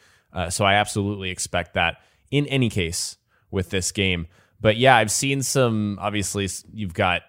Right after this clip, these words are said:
some fringe people that are sending death threats and whatnot to, uh, C D P R. Obviously, that's awful. We never, there's never an excuse to do that. But people are frustrated that the P C and next gen versions are ready.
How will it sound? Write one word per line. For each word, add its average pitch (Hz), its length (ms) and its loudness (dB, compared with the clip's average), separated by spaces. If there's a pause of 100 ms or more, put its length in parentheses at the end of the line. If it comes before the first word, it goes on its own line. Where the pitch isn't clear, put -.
(240)
some 117 260 0
fringe 127 680 2
people 104 400 0
that 98 120 0
are 92 340 0
sending 95 360 -2
death 92 260 -2
threats 95 280 -4
and 90 260 -6
whatnot 92 560 -6
to, 92 320 -2
uh, 87 200 -2
C 98 200 -6
D 87 140 -6
P 98 180 -4
R. 90 180 2
Obviously, 95 760 0 (260)
that's 90 240 -2
awful. 85 540 -4
We 92 120 -8
never, 87 460 -6 (220)
there's 90 180 -6
never 92 520 0
an 90 120 -8
excuse 87 460 -8
to 95 120 -6
do 92 220 -4
that. 87 240 0 (460)
But 104 400 4 (440)
people 175 280 6
are 143 80 8
frustrated 127 580 -2
that 101 160 0
the 98 80 -8
P 120 220 -6
C 110 200 -2
and 98 120 0
next 101 220 -4
gen 98 260 0
versions 95 400 -4
are 90 120 -2
ready. 87 460 0